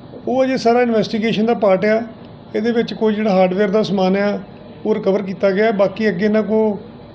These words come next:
ਡੂੰਘਾਈ ਨਾਲ ਪੁੱਛਗਿੱਛ ਕੀਤੀ ਜਾਵੇਗੀ। ਇੱਕ ਦੋਸ਼ੀ ਜਿਹੜਾ ਜਤਿੰਦਰ ਹੈ, ਉਹ ਰਿਮਾਂਡ 'ਤੇ ਆ, ਤੇ ਦੂਸਰੇ ਦੋਸ਼ੀਆਂ ਨੂੰ ਕੋਈ ਅਸੀਂ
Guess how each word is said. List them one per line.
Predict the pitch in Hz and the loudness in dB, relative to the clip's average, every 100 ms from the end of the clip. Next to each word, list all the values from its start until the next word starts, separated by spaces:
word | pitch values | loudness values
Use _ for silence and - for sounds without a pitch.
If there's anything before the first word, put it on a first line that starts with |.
| 180 | -2
ਡੂੰਘਾਈ | 196 202 | 2 4
ਨਾਲ | 185 | 2
ਪੁੱਛਗਿੱਛ | 196 196 - 202 | 2 -2 0 -4
ਕੀਤੀ | - 190 202 | -4 -6 0
ਜਾਵੇਗੀ। | 202 214 214 214 196 - - - - 196 | 0 0 0 -2 -4 -10 -18 -20 -6 -2
ਇੱਕ | 196 | 0
ਦੋਸ਼ੀ | 190 214 - 226 220 220 | 0 0 0 -2 -2 -4
ਜਿਹੜਾ | 233 190 | -4 -4
ਜਤਿੰਦਰ | 196 202 202 208 | -2 -2 -2 2
ਹੈ, | 226 | 2
ਉਹ | 220 | 2
ਰਿਮਾਂਡ | 190 170 165 | 2 2 0
'ਤੇ | 170 208 | 0 0
ਆ, | |
ਤੇ | 214 | 2
ਦੂਸਰੇ | 190 185 196 208 | 0 -2 0 2
ਦੋਸ਼ੀਆਂ | 202 - 208 | 2 0 0
ਨੂੰ | 202 | -2
ਕੋਈ | 196 208 | 0 0
ਅਸੀਂ | 196 202 196 | 0 -2 -2